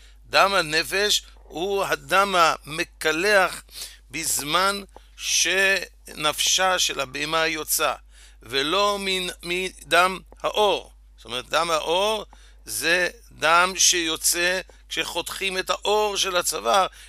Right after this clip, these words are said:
לפני עוד שהשוחט חותך את הקנה ואת הוושת. ולא מדם התמצית.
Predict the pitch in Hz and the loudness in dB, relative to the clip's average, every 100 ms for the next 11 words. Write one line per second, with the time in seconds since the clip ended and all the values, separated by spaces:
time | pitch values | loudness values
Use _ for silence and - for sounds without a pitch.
0 | - 175 214 - 175 220 262 208 131 - | -16 -8 -6 -6 -4 2 4 4 0 -10
1 | - - - 147 165 131 - - - 156 | -20 -20 -12 -6 -6 -6 -20 -12 -4 0
2 | - 170 143 190 - - 156 - 180 165 | 2 2 0 -2 -4 -10 -10 -2 -2 -2
3 | 147 151 147 151 143 143 123 - - - | -6 -2 -2 -2 -4 -4 -4 -6 -10 -16
4 | - - - - - - 151 202 208 202 | -20 -20 -20 -20 -16 -4 0 2 2 0
5 | 185 175 180 175 160 - - 160 - - | -2 -2 0 0 -2 -4 -4 -4 0 0
6 | 196 156 - - | 0 -6 -8 -18